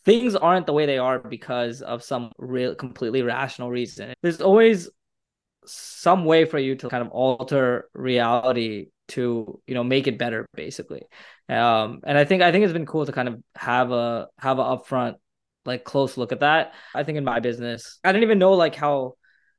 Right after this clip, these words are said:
how enterprise sales were done. I didn't even realize that a single person could go and, like, sell to a company. But I've, I've sold, for example, my product to Google, and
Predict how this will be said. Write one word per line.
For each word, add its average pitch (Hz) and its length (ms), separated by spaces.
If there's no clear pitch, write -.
how 147 180
enterprise 151 460
sales 139 320
were 127 100
done. 113 300
I 151 60
didn't 170 140
even 151 380
realize 180 560
that 143 160
a 175 100
single 190 300
person 185 320
could 147 160
go 156 240
and, 135 100
like, 113 200
sell 143 280
to 139 140
a 120 60
company. - 480
But 143 540
I've, 135 440
I've 139 220
sold, 180 440
for 156 140
example, 131 540
my 127 120
product 131 360
to 135 80
Google, 160 480
and 131 640